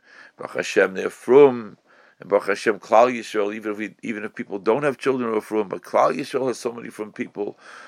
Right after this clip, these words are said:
The schools are growing, the cities are growing. There are many people, many, many more people,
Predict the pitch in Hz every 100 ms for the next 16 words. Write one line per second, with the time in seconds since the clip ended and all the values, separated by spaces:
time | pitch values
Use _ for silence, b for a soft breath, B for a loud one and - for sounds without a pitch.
0 | B 92 - - 139 151 147 135 101 95
1 | 120 117 113 98 - B B - - -
2 | 143 143 123 113 117 117 110 101 - B
3 | B B - 95 113 139 139 - 139 -
4 | 120 107 - b b - 139 147 135 135
5 | 131 127 127 117 143 143 113 110